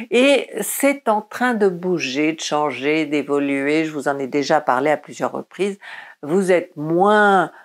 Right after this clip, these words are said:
euh, comment dire, sous la tyrannie du regard des autres. Vous commencez à, euh, vous détacher, hein, de ce regard.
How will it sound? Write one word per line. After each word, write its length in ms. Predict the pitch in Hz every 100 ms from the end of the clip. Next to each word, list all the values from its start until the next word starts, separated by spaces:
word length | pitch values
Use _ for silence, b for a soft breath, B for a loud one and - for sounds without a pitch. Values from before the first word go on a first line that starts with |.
| B -
euh, 320 | 139 139 131
comment 340 | 131 160 156 151
dire, 260 | 160 165
sous 180 | - -
la 160 | 143 135
tyrannie 1080 | - - 269 - 247 240 247 277 262 175 147
du 160 | 165
regard 640 | 165 165 156 175 175 156 147
des 320 | 156 151 190
autres. 640 | 240 247 233 - 139 143 B B B -
Vous 380 | 143 165 247 247
commencez 960 | 226 190 160 147 - - 254 247 226
à, 560 | - 175 208 220 220 156
euh, 220 | 156 151
vous 220 | 151 160
détacher, 1080 | 147 226 247 - 185 180 - - 247 233 139
hein, 260 | 151 190 202
de 180 | 156 147
ce 180 | -
regard. 720 | 156 147 139 147 202 233 208